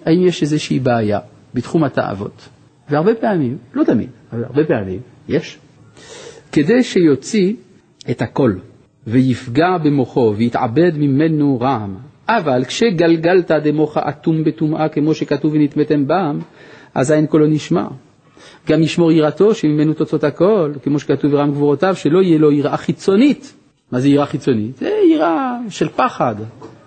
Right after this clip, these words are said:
יראה שאיננה לגמרי מבוררת, שמראה איזשהו ניגוד בין האדם לבין הבורא. וזה אם אין חוכמה אין יראה, אם אין יראה אין חוכמה.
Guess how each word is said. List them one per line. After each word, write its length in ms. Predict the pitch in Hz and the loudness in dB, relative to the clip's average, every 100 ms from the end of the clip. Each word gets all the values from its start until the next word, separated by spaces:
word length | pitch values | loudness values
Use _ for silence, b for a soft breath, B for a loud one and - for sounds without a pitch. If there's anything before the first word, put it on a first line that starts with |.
| _ _ - | _ _ 0
יראה 760 | 143 143 185 180 170 165 165 160 | 2 4 2 2 2 0 -2 -4
שאיננה 420 | - 151 170 175 | -2 2 2 2
לגמרי 300 | 165 165 165 | 2 2 2
מבוררת, 540 | 151 170 226 185 127 | 2 2 2 0 -2
שמראה 360 | - 131 135 165 | -4 -2 0 0
איזשהו 380 | 151 151 - 180 | 0 -2 -2 -2
ניגוד 440 | 202 175 269 180 | 0 2 0 0
בין 140 | 165 | 0
האדם 320 | 156 139 139 131 | 0 0 2 2
לבין 220 | 127 127 | 2 0
הבורא. 280 | 117 107 110 - _ - - - B B B | 0 -2 -6 -14 _ -20 -20 -20 B B B
וזה 220 | 127 139 214 | 0 2 2
אם 180 | 202 | 2
אין 80 | 202 | 0
חוכמה 400 | 185 160 160 156 | 0 -2 0 2
אין 120 | 175 | 2
יראה, 340 | 196 202 247 170 | 2 0 0 -2
אם 180 | 143 151 | -2 0
אין 80 | |
יראה 180 | 185 220 | 0 -2
אין 100 | 143 | -4
חוכמה. 420 | 123 120 120 104 | -4 -8 -6 -8